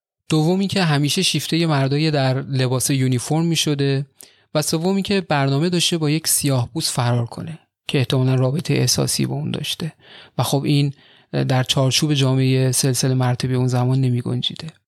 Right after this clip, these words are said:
خب زدن اتهام کمخردی به ان سخت بود. ان مثل هزاران نفر دیگه‌ای که عقیم شده بودن از خانواده فقیری نبود. اتفاقاً خانواده مرفه و پولداری داشت. تست هوشش نشون داده بود باهوشه و این کار رو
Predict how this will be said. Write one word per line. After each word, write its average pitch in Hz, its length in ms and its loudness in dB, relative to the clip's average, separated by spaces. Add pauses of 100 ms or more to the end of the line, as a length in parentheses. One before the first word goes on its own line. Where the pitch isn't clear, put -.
(1600)
خب 185 180 -6
زدن 185 340 2
اتهام 190 400 0
کمخردی 156 540 0
به 156 100 2
ان 170 140 2
سخت 185 440 -2
بود. - 200 -14 (260)
ان 165 260 2
مثل 165 220 0
هزاران 147 640 2
نفر 151 300 0
دیگه‌ای 139 360 0
که 151 200 -2
عقیم 135 360 0
شده 131 260 0
بودن 147 380 0
از 135 360 0 (280)
خانواده 131 500 2
فقیری 135 440 0
نبود. 127 400 -2 (100)
اتفاقاً 147 360 0
خانواده 139 380 2
مرفه 135 360 0
و 139 80 0
پولداری 135 440 0
داشت. 147 360 0 (600)
تست 170 240 0
هوشش 180 440 2
نشون 165 260 2
داده 156 220 2
بود 147 200 -2
باهوشه 143 680 0
و 143 40 0
این 139 140 2
کار 139 240 0
رو 139 280 0